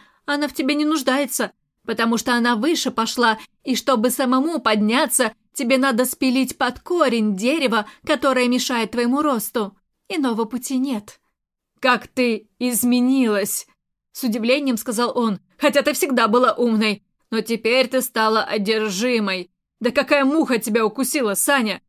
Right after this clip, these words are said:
«Бедность!» рассмеялась она. «От постоянной нехватки денег звереешь, когда приходится экономить на мелочах,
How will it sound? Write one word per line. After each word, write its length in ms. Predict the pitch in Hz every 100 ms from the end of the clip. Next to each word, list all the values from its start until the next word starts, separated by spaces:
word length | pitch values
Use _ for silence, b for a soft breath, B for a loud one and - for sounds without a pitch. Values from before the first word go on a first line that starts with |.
| _ _ _
«Бедность!» 960 | 311 277 370 381 226 233 220 - - - _ _ _
рассмеялась 640 | 233 233 254 233 214 208 247
она. 300 | 226 214 - _ _
«От 180 | 330 -
постоянной 760 | 320 - 311 294 339 285 226
нехватки 520 | 214 220 247 254 -
денег 420 | 240 220 233 247 - -
звереешь, 720 | 220 240 240 294 247 208 - _ _ _
когда 280 | 277 240 262
приходится 680 | - 254 - 381 269 262 240
экономить 520 | 254 240 277 247 -
на 120 | 269
мелочах, 600 | 269 294 311 359 247 -